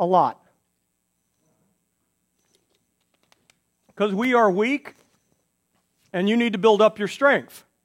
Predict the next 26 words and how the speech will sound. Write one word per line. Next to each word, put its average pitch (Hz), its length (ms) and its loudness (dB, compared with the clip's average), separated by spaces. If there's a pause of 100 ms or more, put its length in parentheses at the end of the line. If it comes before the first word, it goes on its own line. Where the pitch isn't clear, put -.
(200)
Amen? 202 460 0 (1400)
Are 202 80 4
you 233 140 -2
reading 262 360 -2
a 262 60 2
lot? 254 360 2 (840)
Do 190 100 -6
you 233 160 -4
take 247 240 0
God's 233 280 2
word 220 260 2
in? 226 360 0 (320)
And 202 140 2
I 220 60 2
mean 214 340 0 (320)
a 175 100 0
lot 214 240 6
of 151 160 -2
it. 123 160 -10 (1800)
I 170 120 -2
won't 240 300 2
make 208 300 0
you 196 140 -6
raise 190 280 0
your 160 120 -4
hands. 156 540 -6